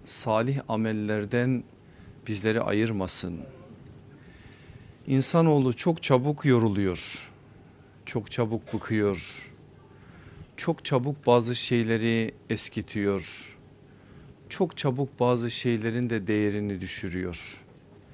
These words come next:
Biz de çok hızlı bir zamanda yaşıyoruz. Bizden önceki nesillerin işi bu manada biraz kolaydı. Hayatlarında bir huduluk, yani bir sükunet,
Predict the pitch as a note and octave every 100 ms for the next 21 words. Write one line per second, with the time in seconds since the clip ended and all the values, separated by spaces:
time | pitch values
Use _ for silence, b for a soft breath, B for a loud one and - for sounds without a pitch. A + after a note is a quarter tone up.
0 | B B - A#2 A2+ A2+ A2 - G#2+ -
1 | A2 G2 A2 A2 G2+ F#2 - - - -
2 | - - - G2 G#2 G2+ G2+ G2+ G#2 F#2+
3 | F#2+ G2+ F2+ F2+ - - - - - B
4 | B B B B B B - G#2+ B2+ B2
5 | A#2 A2 A2+ - A2+ A2 - A#2 A2 A2
6 | A#2+ A#2 A#2 - - C#3+ D3 - B B
7 | B - - C3 B2 A#2 A2+ A2+ A#2 A#2+
8 | B2 - - G#2 G#2+ A#2+ G2+ F2 E2 B
9 | B B B B B B - A2 A2 -
10 | A2 A2 A2 G#2+ A2+ A#2+ A#2 - - -
11 | A#2 G#2+ A2+ A2 A2 A#2+ - - - -
12 | - - A#2+ A#2 G#2+ G#2 B2 - - G#2+
13 | - G#2+ A#2 G#2+ - -